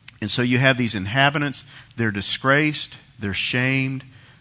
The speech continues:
the nations are laughing at them. So again, here's the picture. Nehemiah's over in Persia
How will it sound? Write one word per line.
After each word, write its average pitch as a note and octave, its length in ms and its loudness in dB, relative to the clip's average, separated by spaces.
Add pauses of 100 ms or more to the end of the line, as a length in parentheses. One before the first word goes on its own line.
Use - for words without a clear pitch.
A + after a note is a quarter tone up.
(220)
the A2+ 80 -2
nations C3 520 2
are F#2+ 120 -2
laughing B2 480 2
at B2 140 -6
them. B2+ 440 -4 (1000)
So A2 160 -4
again, A#2 260 0
here's B2 260 0
the E3 80 -2
picture. G2 440 -4 (500)
Nehemiah's D3 640 2
over B2+ 260 0
in B2+ 120 -2
Persia F2 480 -4